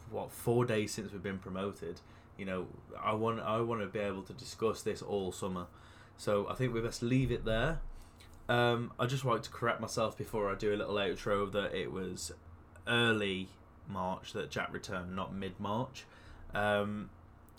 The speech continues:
but no, if you've enjoyed the podcast, please give us a follow,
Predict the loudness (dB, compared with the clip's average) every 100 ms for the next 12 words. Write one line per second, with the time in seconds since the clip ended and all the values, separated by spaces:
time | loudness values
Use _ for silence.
0 | -8 0 4 6 6 4 4 8 10 10
1 | 8 2 2 2 2 2 0 -6 -12 0
2 | 4 6 6 2 -2 -8 -12 -2 0 0
3 | -4 -2 2 4 4